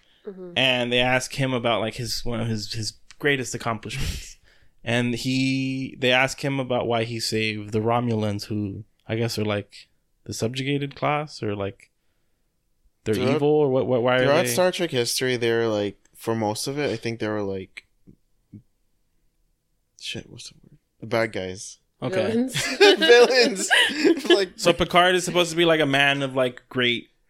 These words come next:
Speaker 2: uh, you know, compassion 'cause he
Speaker 3: Yeah.
Speaker 2: decides to save them, and then the interview presses, the interviewer presses him,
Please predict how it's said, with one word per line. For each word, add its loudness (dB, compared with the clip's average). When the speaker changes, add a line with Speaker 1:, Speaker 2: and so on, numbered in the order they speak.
Speaker 2:
uh, 0
you -6
know, -4
compassion -2
'cause -4
he 0
Speaker 3:
Yeah. 4
Speaker 2:
decides 4
to -2
save 2
them, 2
and -2
then -2
the 2
interview 0
presses, -2
the 0
interviewer 0
presses -4
him, -8